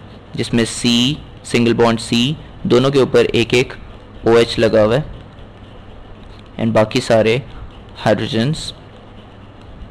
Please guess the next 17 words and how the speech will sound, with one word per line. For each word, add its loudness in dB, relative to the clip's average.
So 4
what 4
will 2
happen? 0
What 2
do -
you 0
suggest? 0
क्या 2
होना 2
चाहिए? 2
As 6
you 0
have 4
seen 0
previously, 2
whenever, 4